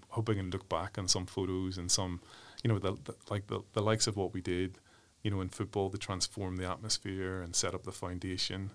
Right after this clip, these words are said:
and to see the, the impact that's going on there. I'm hoping when I look back on my time in the Human Rights Commission that the Commonwealth Forum is really well established and in a much healthier place when, when I, when I, uh, when I look back and I'm finished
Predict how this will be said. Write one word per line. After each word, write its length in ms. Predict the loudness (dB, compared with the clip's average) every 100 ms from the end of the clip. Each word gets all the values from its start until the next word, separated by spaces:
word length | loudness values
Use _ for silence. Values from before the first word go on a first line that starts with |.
| -10
and 160 | -8 -4
to 60 | 0
see 180 | 0
the, 220 | 0 -2 -4 -8
the 200 | -6 -6
impact 400 | -6 -8 -8 -6
that's 160 | -4
going 260 | -4 -2 -4
on 180 | -4 -4
there. 280 | -2 -4 -6 -14 -18 -18 -14 -6
I'm 120 | -2
hoping 580 | 4 4 4 0 -2 -8 -16 -20 -14 -4
when 140 | -2
I 40 | 0
look 160 | 0
back 220 | 0 0
on 80 | -2
my 60 | -2
time 260 | -2 -2
in 60 | -4
the 60 | -6
Human 200 | -6 -4
Rights 180 | -4
Commission 380 | -4 -4 -2 -2
that 140 | -4 -6
the 80 | -6
Commonwealth 540 | -4 -2 -2 -2 -2
Forum 500 | -4 -4 -2 -2 -4 -8
is 200 | -8 -4
really 220 | -2 -2 0
well 220 | -2 0
established 600 | 0 0 -2 -4 -4 -6
and 180 | -6 -8 -14 -20 -20 -10 -6
in 120 | -4
a 80 | -4
much 240 | -2 0 0
healthier 280 | 0 -2
place 540 | -2 -2 0 2 0 -4 -8
when, 220 | -6 -6 -4
when 100 | -4
I, 200 | -4 -6 -6
when 140 | -4
I, 120 | -4 -4 -4
uh, 300 | -4 -6 -6
when 140 | -6 -4
I 40 |
look 180 | -4 -4
back 280 | -4 -4 -4
and 80 | -6
I'm 100 | -6
finished 540 | -6 -4 -2 -4 -6